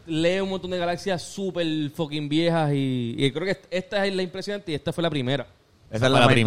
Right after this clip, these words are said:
Speaker 2: impresionante,
Speaker 1: Esta fue la primera que
Speaker 2: cabrón.
Speaker 1: salió. Y esta es la, esta estrella pues está fotobombeando y estos pantalones de Neil deGrasse Tyson están bien cabrones.
Speaker 3: También, loco, o sea, no estás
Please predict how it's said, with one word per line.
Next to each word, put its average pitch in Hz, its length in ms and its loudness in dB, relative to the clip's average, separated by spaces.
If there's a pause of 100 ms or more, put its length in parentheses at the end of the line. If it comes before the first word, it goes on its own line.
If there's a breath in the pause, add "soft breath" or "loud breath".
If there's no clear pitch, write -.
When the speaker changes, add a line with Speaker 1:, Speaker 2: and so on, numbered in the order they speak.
Speaker 2:
impresionante, 110 240 2
Speaker 1:
Esta 95 60 4
fue 202 80 4
la 190 40 2
primera 165 220 2
que 170 60 0
Speaker 2:
cabrón. 147 240 -2
Speaker 1:
salió. 117 120 -16
Y 160 120 -2
esta 160 180 -4
es 190 60 2
la, 190 80 2
esta 160 260 -8
estrella 190 320 -2
pues 160 140 -2
está 147 300 -4
fotobombeando 160 760 -6 (720)
y 135 440 2
estos 139 400 0
pantalones 139 480 -6
de 135 100 -4
Neil 131 160 -4
deGrasse 127 320 -4
Tyson 123 200 -8
están 117 200 -20
bien - 120 -8
cabrones. - 260 2
Speaker 3:
También, 113 260 4
loco, 123 520 8 (920)
o 101 80 -16
sea, 92 300 -4
no 107 240 4
estás 120 200 8